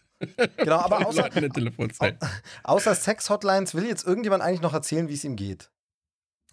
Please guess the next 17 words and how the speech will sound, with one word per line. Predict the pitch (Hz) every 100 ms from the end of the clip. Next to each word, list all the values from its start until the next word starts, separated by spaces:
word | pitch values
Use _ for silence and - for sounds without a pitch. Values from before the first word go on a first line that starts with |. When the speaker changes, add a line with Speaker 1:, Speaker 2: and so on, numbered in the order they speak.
| -
Speaker 2:
Äh, | 143
ich | 175
kann | 226
gerne | 220 180
anfangen, | 175 123
du |
hast | 110
mich | 135
ja | 120
gerade | 107
gefragt. | 101 107 95 - - -
Speaker 1:
Ja, | 139
Speaker 2:
Ich |
hab, | 185
Speaker 1:
bitte. | 135 165 160
Speaker 2:
äh, |
heute, | 170 202 208 196